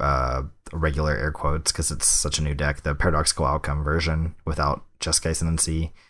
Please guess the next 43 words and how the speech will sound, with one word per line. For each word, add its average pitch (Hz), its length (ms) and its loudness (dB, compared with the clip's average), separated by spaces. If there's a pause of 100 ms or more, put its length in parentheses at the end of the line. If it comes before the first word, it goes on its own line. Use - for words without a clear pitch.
(720)
Um, 69 560 0 (1080)
yeah, 98 160 6
this 131 100 6
deck 196 200 4
just - 220 2
looks 73 260 0
like, 71 180 0 (160)
honestly, 78 360 2
like, 78 140 0
one 76 120 0
of 67 40 -2
the 67 80 -2
most 67 160 -2
powerful 69 300 0
things 71 260 -2
you 73 60 -4
can 78 100 -2
be 76 60 0
doing 73 180 -2
in 73 80 -2
the 71 80 0
format. 76 560 -2 (480)
And 131 540 8
it's, - 180 4
like, 170 140 6
kinda 107 220 6
hard 104 240 8
to 90 40 4
hate 82 180 4
out 73 280 2
'cause, - 640 4
um, 80 800 2 (680)
like, 87 380 -2 (560)
Stony 131 340 6
Silence 147 420 6
is, 147 120 4
like, 151 180 4
good 80 160 2
against 117 280 0
this 131 180 2
deck, 127 320 2
but, - 160 -2
like, 69 260 2